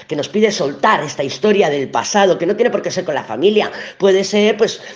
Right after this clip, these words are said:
"Yo es que siempre salgo con este tipo de tormento, es mi historia, es mi tradición", ¿no? Romper con esas, em, heridas originadas, em, bueno, o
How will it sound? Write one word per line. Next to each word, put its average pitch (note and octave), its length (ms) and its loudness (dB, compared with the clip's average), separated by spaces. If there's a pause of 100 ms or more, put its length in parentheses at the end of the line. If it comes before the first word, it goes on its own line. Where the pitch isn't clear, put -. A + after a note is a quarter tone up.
"Yo G#3+ 220 -2
es G#3+ 100 -4
que G#3 120 -2
siempre G#3+ 360 -4
salgo B3+ 320 4
con A3+ 140 -2
este G#3 200 -2
tipo B3+ 220 2
de C4+ 100 6
tormento, F3+ 680 0
es F3 140 0
mi A#3+ 140 0
historia, F3+ 680 0 (220)
es G#3 140 0
mi A#3+ 200 -2
tradición", D#3+ 800 0 (220)
¿no? A3+ 220 0 (100)
Romper F#3 300 2 (220)
con E3+ 120 -4
esas, D#3 300 -10
em, D#3 300 -6 (220)
heridas G3+ 560 2
originadas, F3+ 800 2 (300)
em, E3+ 480 0 (120)
bueno, F3+ 240 2
o D3 280 2